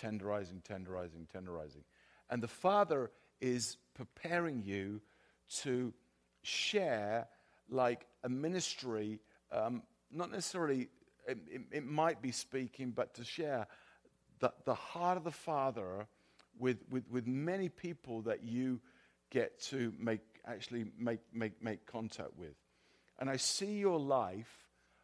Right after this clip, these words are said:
like, your life is like rings. You,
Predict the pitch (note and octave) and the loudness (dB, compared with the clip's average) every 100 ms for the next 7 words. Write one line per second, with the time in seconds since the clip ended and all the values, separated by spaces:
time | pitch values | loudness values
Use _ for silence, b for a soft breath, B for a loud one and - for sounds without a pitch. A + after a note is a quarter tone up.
0 | b - A#2 A2+ A2+ - _ _ C3 C#3 | b 0 4 4 0 -8 _ _ 2 6
1 | D#3 E3 D#3 C#3 B2 B2 A#2 - A#2+ A#2 | 8 6 6 -4 -6 0 0 0 -4 2
2 | B2 G#2+ E2+ D#2+ G#2+ B2+ | 2 2 -4 -8 -2 -2